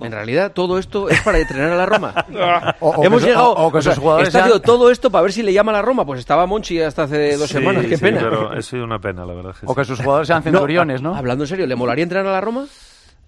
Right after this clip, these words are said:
Speaker 3: Bueno, es un, es un gran equipo, pero
Speaker 1: Viviría ahí
Speaker 3: no me he
Speaker 1: enfrente,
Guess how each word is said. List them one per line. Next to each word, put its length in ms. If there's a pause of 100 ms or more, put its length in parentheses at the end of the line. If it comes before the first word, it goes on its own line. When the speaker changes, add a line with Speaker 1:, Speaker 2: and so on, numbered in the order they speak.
(140)
Speaker 3:
Bueno, 360
es 160
un, 400
es 160
un 60
gran 180
equipo, 460
pero 140
Speaker 1:
Viviría 220
ahí 100
Speaker 3:
no 120
me 80
he 20
Speaker 1:
enfrente, 120